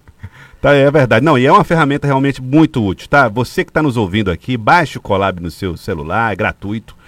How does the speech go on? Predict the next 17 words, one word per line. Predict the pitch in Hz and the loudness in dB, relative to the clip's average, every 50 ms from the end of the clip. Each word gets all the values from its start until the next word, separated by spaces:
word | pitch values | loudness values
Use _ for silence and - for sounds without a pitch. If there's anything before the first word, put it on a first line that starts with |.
| - - - - - | -20 -20 -20 -10 -4
E | 131 131 | -2 0
aí | 139 | 0
você | 151 151 - - | 0 -2 -4 -2
faz | - 175 175 175 | 0 0 0 2
as | 165 135 | 2 0
reclamações | 151 151 - 151 143 139 131 107 - - - 151 165 143 107 | 0 0 0 0 0 2 0 0 -2 -2 -4 -2 -2 -2 -2
e | 131 | -4
já | 127 151 175 | -2 -2 0
manda | 151 139 147 147 135 131 | 0 0 0 0 0 -2
com | - - 123 123 113 - - - - - - _ _ _ - | -4 -4 -4 -4 -4 -6 -8 -12 -20 -20 -20 _ _ _ 2
posição | 139 139 120 113 104 - - 135 127 131 120 | 2 2 2 0 -4 -6 -2 0 0 0 2
referenciada. | 101 110 113 - - 120 113 110 - - 117 95 90 101 113 113 110 98 87 92 90 | 0 0 -2 -2 0 0 0 -2 -4 -4 -4 -4 0 0 2 2 2 0 0 -2 -4
Então | 90 - 135 123 | -4 -4 -6 -6
você | - 151 | -4 -6
não | 151 | -6
precisa | 143 - 156 | -4 -4 -4
nem | 147 160 170 143 | -2 -2 -4 -4